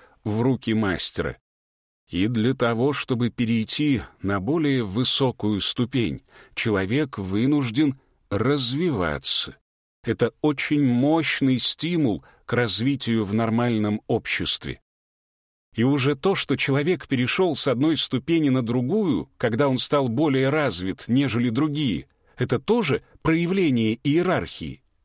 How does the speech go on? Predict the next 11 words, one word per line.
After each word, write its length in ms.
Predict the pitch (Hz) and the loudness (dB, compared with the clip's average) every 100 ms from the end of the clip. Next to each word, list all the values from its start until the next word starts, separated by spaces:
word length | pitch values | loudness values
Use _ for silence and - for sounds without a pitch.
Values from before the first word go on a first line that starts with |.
| _ - | _ -2
Получается, 760 | 110 98 - 117 139 - 131 | 0 0 0 0 0 -2 -2
что 200 | - - | -2 0
неравенство — 800 | 120 110 151 151 120 - 110 - - - _ | 0 2 0 0 0 -2 -2 -4 -6 -20 _
это 200 | 101 110 | -4 0
вовсе 360 | 107 147 - 135 | 0 0 0 2
не 120 | 139 | 2
ущемление 800 | 147 135 - 127 156 175 160 139 | 2 0 0 2 2 2 2 0
чьих-либо 680 | 107 - 143 135 139 131 123 | 0 0 0 0 0 2 2
прав 280 | 135 143 127 | 2 2 2
и 60 | |
свобод, 560 | 120 135 156 151 143 | 0 2 0 2 0